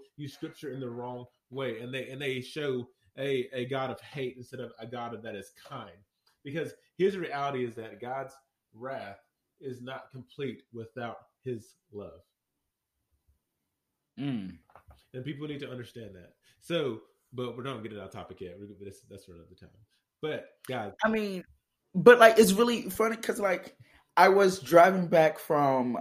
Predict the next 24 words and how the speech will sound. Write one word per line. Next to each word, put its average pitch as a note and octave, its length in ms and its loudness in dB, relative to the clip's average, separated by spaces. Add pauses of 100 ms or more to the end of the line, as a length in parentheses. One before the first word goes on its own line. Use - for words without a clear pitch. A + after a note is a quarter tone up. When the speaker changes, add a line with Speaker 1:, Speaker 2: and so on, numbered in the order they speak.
Speaker 2:
um, B2+ 240 0
visiting C#3+ 240 0
my A#2 140 0
friend A#2 260 0
up F#2+ 180 0
in G#2 100 -4
Raleigh, F#2 500 0 (340)
um, G2+ 720 4 (580)
or C3 180 8
Cary B2 260 4
to - 40 -2
be A2 160 0
exact, G#2 480 2
and B2 140 6
I A#2+ 80 6
was A#2+ 120 0
driving C#3+ 300 8
home, B2+ 580 6 (440)
and B2+ 840 6 (920)
I D3 80 12
went D#3+ 260 8
through D#3 100 6
this A#2+ 180 2
very, C#3 560 10